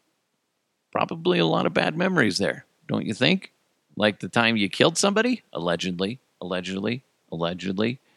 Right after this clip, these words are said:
Okay? Listen, let's be honest. We all think he did it.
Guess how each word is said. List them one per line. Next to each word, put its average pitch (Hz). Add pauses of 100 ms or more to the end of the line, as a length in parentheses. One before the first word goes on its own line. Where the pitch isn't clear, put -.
(320)
Okay? 104 (1200)
Listen, 92
let's 110
be 113
honest. 90
We 107
all 139
think 120
he 92
did 85
it. -